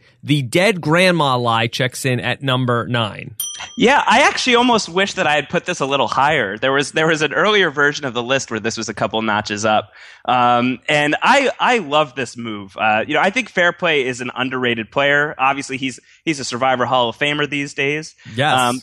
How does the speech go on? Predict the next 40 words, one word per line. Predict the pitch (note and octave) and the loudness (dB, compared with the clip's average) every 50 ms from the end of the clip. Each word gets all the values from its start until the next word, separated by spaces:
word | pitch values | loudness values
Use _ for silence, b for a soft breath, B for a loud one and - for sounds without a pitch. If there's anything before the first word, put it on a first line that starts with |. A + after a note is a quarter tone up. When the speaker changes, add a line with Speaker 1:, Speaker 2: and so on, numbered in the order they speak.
| - | -2
Speaker 2:
but | - D#3 - C#3+ | -2 0 2 2
I, | D#3 F3+ G3 - - | 2 2 2 0 0
I | E3 G3+ A3 | 0 0 0
think | A3 - A#3+ A3 F#3+ - | 0 -4 -6 -6 -4 -2
that, | F3+ E3 D3+ C#3+ | 0 0 2 4
uh, | C3 B2 A#2+ A#2 A2+ - - | 4 4 4 2 0 0 -2
that | C3+ B2+ - - | -2 -2 -2 -4
he | - - G#3+ A3 | -8 -6 -4 -2
was | F#3+ E3 C#3 A2+ A#2+ | -2 -2 -4 -4 -8
really | A#2+ C3 E3+ G3 G3 G3+ G3+ | -10 -6 -4 -4 -2 -2 -4
smart. | - - - D#3 D3+ D#3+ E3+ E3 - - - | -6 -6 -2 0 2 2 2 0 -2 -4 -4
Uh, | - B2+ B2 A#2+ A#2 A2+ A2+ | 0 2 2 4 2 2 0
you | - B2+ | 0 -2
know, | A#2+ A#2+ | -2 -2
he | A#2 C#3 C3 | -2 -4 -6
played | C3 - - C#3+ D3 D3+ C#3+ | -8 -2 -2 0 0 2 0
a | C3 | -2
very | A#2 A#2+ C3 C3 C#3 C#3+ C#3+ C#3+ C3+ | -2 0 0 2 2 2 2 0 0
shrewd | - - - C3+ C3 C3+ C#3 C#3 B2+ A#2+ | -2 -6 -8 -6 -4 -4 -4 -4 -4 -4
game. | C3 B2+ B2+ B2+ B2+ B2 B2 B2 A#2+ b b b b b b - | -2 0 0 0 0 0 -2 -4 -6 b b b b b b -4
Um, | - A2+ A2+ A2 A2 G#2+ G#2+ G#2+ G#2+ - - | -2 0 0 2 0 0 -2 -4 -6 -6 -6
you | C3 B2 | -4 -2
know, | A#2+ A2+ | -2 -2
was | A2+ A#2 A2+ A#2 | -2 -2 -4 -6
very, | A2+ B2 C#3 C#3 C#3+ C#3 C#3 C#3 | -4 -2 0 2 2 2 0 0
very | - B2+ C#3+ C#3+ D3 D#3 D3+ C#3+ C3 | -2 -2 -2 0 2 2 2 2 0
into | C3 C3+ C3 - - | 0 -2 -2 -6 -10
the | B2 A#2+ A#2 | -10 -10 -10
strategy | - - B2+ A#2+ A#2+ A#2+ A#2 A2 - A#2 A2+ | -6 -4 -2 0 0 0 -2 -4 -4 -2 -2
of, | A2+ A2 - | -2 -2 -2
of | A#2+ A2+ - | -4 -4 -4
Survivor, | - - A2+ G#2+ A#2 A2+ A2+ A2 G#2+ A#2 | -4 -8 -4 0 2 2 2 2 0 0
and | A2+ A2+ A2+ | 0 2 0
I | A2+ | 0
think | A2+ - C3 B2 - | -2 -2 -6 -8 -6
that | A#2 G#2+ | -6 -4
that's | A#2+ A#2 - - | -2 -4 -2 0
overlooked | - B2 A#2 A2+ A#2 A#2 A#2+ B2 A#2 - F#2+ - - | 0 0 2 2 0 2 2 2 0 0 -4 -12 -4
kind | - A#2+ A2+ A2+ A2+ | -2 0 0 2 0
of | A2 G#2+ A2 - | 0 -2 -4 -10